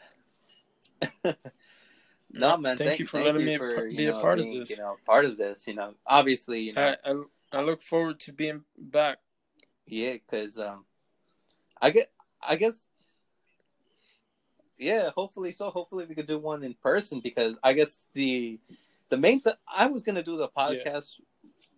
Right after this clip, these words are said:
Speaker 1: you know, even without, you know, the idea of being quarantined. But I guess because this happened, we have nothing else to do. I had to research
Speaker 2: Yeah.
Speaker 1: a way. I'm like,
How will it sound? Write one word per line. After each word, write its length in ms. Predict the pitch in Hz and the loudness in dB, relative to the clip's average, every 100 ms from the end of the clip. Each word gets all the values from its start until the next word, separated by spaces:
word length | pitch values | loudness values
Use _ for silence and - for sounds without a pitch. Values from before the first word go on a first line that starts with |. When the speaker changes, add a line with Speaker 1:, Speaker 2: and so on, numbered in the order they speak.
| _ - | _ -10
Speaker 1:
you 120 | 131 | -6
know, 160 | 127 117 | -6 -6
even 300 | 143 143 143 | -6 -4 -4
without, 340 | 131 123 117 - _ - | -4 -2 -2 -6 _ -10
you 160 | 123 | -8
know, 340 | 110 107 104 107 _ | -8 -10 -12 -16 _
the 80 | 117 | 2
idea 260 | 113 117 117 | 2 2 -2
of 60 | |
being 200 | 113 104 | -2 -10
quarantined. 520 | - 139 107 - 95 - _ _ | -2 0 0 -6 -18 -18 _ _
But 300 | 151 127 113 - 127 | 6 6 6 -2 -2
I 100 | 123 | -2
guess 220 | 127 - | -4 -6
because 540 | 127 - 117 107 - - _ _ _ - | -12 -6 -6 -6 -12 -20 _ _ _ -6
this 180 | 135 - | -6 -2
happened, 440 | 139 156 117 110 | -2 -2 -6 -10
we 80 | 117 | -6
have 140 | 120 | -6
nothing 260 | 117 - 110 | -6 -10 -10
else 120 | 107 | -8
to 80 | 110 | -8
do. 400 | 104 113 120 110 - _ _ _ | -6 -4 -2 -4 -8 _ _ _
I 140 | 120 120 | 4 6
had 180 | 123 - | 4 0
to 80 | |
research 320 | 110 123 - 127 | -8 -10 -4 -2
Speaker 2:
Yeah. 120 | 113 | -2
Speaker 1:
a 40 | 107 | -2
way. 400 | 110 113 107 117 | -2 -2 -4 -8
I'm 140 | 110 | -8
like, 160 | 107 | -10